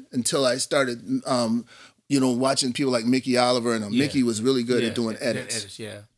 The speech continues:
Speaker 1: But back then, we had to have a razor blade and
Speaker 2: Hey,
Speaker 1: freaking,
Speaker 2: splice tape,
Speaker 1: oh, man,
Speaker 2: yeah,
Speaker 1: it was
Speaker 2: splice,
Speaker 1: serious.
Speaker 2: yeah,
Speaker 1: It
Speaker 2: that
Speaker 1: was
Speaker 2: was, that was
Speaker 1: serious.
Speaker 2: ti-, that's when you had to put in work.
Speaker 1: Exactly. It would
Speaker 2: So,
Speaker 1: take hours.
Speaker 2: you went from there to, uh, how'd you get into production then?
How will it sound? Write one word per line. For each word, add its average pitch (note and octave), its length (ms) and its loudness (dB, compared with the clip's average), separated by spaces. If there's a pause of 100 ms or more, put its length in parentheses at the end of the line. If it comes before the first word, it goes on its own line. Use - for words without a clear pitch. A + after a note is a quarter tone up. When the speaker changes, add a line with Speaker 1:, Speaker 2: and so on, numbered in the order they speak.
(260)
Speaker 1:
But A#2+ 180 0
back C#3 220 0
then, D3 340 0
we D3 100 2
had D3 140 0
to C3 60 -2
have C3+ 180 -2
a B2 60 -2
razor C3 340 -2
blade C#3 460 0
and A2 220 -8
Speaker 2:
Hey, B2 120 -8
Speaker 1:
freaking, C#3 180 -8
Speaker 2:
splice - 300 -2
tape, E3+ 140 -6
Speaker 1:
oh, E3 120 -4
man, - 20 -4
Speaker 2:
yeah, D#3+ 240 -2
Speaker 1:
it C#3 100 -4
was D#3 120 -2
Speaker 2:
splice, E3 180 -2
Speaker 1:
serious. C3+ 140 -4 (240)
Speaker 2:
yeah, A2 60 -6
Speaker 1:
It A#2 80 -8
Speaker 2:
that D3 100 -2
Speaker 1:
was C#3 80 -2
Speaker 2:
was, C#3+ 60 -2
that D#3 160 -2
was F3 100 -6
Speaker 1:
serious. - 220 -12
Speaker 2:
ti-, - 60 -20 (240)
that's D#3+ 180 -6
when F3 80 -6
you D#3+ 60 -2
had D#3+ 120 -2
to - 60 -16
put E3+ 160 -4
in B2+ 160 -2
work. C3 320 -4
Speaker 1:
Exactly. A2+ 760 -2
It C3+ 60 0
would D3 100 2
Speaker 2:
So, G3+ 60 6
Speaker 1:
take D3 200 4
hours. A2+ 460 -6
Speaker 2:
you F3+ 180 2
went G3+ 300 -6
from D#3 320 -8
there E3 340 -2
to, D3+ 840 -4
uh, C3+ 260 -10
how'd F#3 320 -4
you F3+ 80 -2
get F3 180 -2
into C#3+ 200 -10
production C#3 520 -4
then? G2+ 120 -14